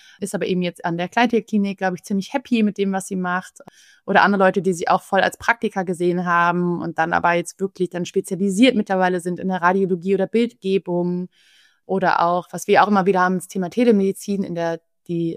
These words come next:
Bildbefundung oder von bildgebender Diagnostik, die Befundung läuft ja schon über Jahre eigentlich auch schon über telemedizinische,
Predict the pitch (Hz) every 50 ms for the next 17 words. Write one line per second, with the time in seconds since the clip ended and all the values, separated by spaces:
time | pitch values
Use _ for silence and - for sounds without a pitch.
0 | - _ _ 220 240 254 254 240 233 - - - 226 214 214 214 202 196 190 185
1 | 175 175 170 165 - - 175 170 170 165 156 202 220 180 - 196 180 170 165 175
2 | 165 185 208 220 - 214 - 208 175 185 180 - - 202 196 196 190 185 180 180
3 | - - 180 - 185 175 175 170 165 170 170 190 226 277 254 254 233 - 214 208
4 | 214 214 - - - 202 190 - - 208 196 190 190 190 - 185 185 185 - -
5 | 214 202 208 202 196 175 190 185 - - 196 196 185 - - 185 185 185 185